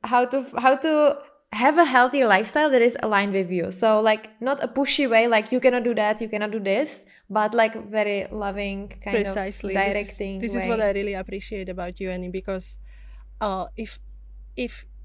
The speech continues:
Speaker 2: you haven't been like this, if you were, like, too pushy or like, "No, you have to do this," I would be like, "Uh-uh, I'm not doing this." But because you are, like, always lovingly, like, appreciating what I am doing right and trying to find a way how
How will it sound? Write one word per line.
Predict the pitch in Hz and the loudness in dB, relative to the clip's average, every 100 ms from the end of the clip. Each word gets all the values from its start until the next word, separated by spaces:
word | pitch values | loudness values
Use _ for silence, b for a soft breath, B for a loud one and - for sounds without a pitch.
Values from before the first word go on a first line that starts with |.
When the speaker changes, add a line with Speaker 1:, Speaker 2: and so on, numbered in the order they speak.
| - | -8
Speaker 2:
you | 247 226 | -6 -4
haven't | 196 190 233 | -4 -4 -6
been | 247 254 | -6 -4
like | 233 202 | -4 -6
this, | - - - - | -10 -12 -14 -14
if | 214 | -10
you | 226 208 | -8 -8
were, | 196 190 180 190 | -6 -6 -4 -4
like, | 175 175 | -6 -8
too | - 202 - | -10 -10 -8
pushy | 190 - 220 220 | -8 -8 -6 -4
or | 170 | -4
like, | 165 151 | -4 -6
"No, | 208 208 | -4 -4
you | 185 | -4
have | 202 220 | -6 -4
to | 220 | -2
do | 208 | -2
this," | 190 269 - - | -2 -4 -6 -6
I | 202 202 | -2 -2
would | 196 180 | -2 -4
be | 170 | -4
like, | 165 - - - | -4 -8 -18 -8
"Uh-uh, | 185 135 180 190 - | -4 -2 -4 -6 -8
I'm | 208 190 | -4 -2
not | 180 | -4
doing | 180 185 180 | -4 -6 -6
this." | 185 - - B B B | -10 -12 -20 B B B
But | 226 | -6
because | 240 269 262 | -4 -2 -2
you | 285 | -2
are, | 277 233 | -2 -2
like, | 196 - | -4 -2
always | 196 220 240 208 | -2 0 -4 -2
lovingly, | 190 185 214 220 220 | -4 -4 -6 -6 -6
like, | 208 185 | -6 -8
appreciating | 170 202 233 262 240 220 233 | -10 -8 -8 -6 -6 -6 -8
what | 208 202 | -6 -4
I | 196 | -4
am | 196 | -6
doing | 196 190 190 190 | -6 -8 -8 -10
right | 202 175 170 202 | -10 -8 -8 -8
and | 190 190 | -10 -4
trying | 208 220 | -2 -4
to | - 247 | -6 -12
find | - 208 202 | -6 -6 -6
a | 190 | -8
way | 185 180 185 | -8 -8 -8
how | 190 190 | -8 -8